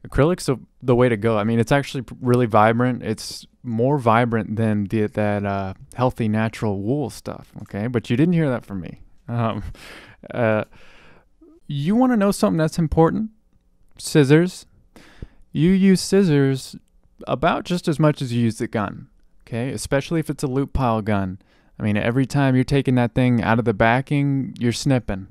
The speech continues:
So it would be good to get good scissors,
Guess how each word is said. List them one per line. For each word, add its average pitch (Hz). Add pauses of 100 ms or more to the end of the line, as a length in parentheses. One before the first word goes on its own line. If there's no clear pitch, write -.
(800)
So 113 (880)
it 139
would 160
be 175
good 240
to 196
get 160
good 143
scissors, -